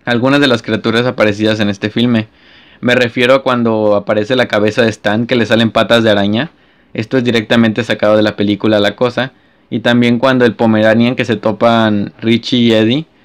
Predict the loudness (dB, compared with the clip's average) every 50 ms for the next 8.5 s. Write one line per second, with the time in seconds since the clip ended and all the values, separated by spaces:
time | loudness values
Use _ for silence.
0 | _ _ _ -4 -4 -4 -2 2 0 2 2 2 0 0 2 2 2 2 0 -2
1 | -2 -4 -2 0 0 2 2 0 0 -2 -2 0 0 2 0 0 -2 -2 -4 -6
2 | -6 -6 -4 -4 -4 -4 -4 -4 -8 -8 -8 -6 -6 -6 -6 -8 -10 -10 -6 -4
3 | -4 -2 -2 -2 -2 -4 -6 _ _ _ _ _ _ _ _ _ _ _ _ -6
4 | -4 -4 -2 -2 0 0 0 2 2 0 0 -2 -2 -4 0 0 2 2 4 4
5 | 2 2 0 -2 -4 -6 -6 -6 -8 -12 -14 _ _ _ _ _ _ _ _ _
6 | _ _ _ _ _ _ _ _ _ _ _ _ _ _ _ _ _ _ -6 -4
7 | -2 0 0 0 0 -2 -2 0 0 0 0 2 0 0 0 -2 -4 -4 -2 -2
8 | -2 -2 -2 -4 -4 -2 -4 -6 -6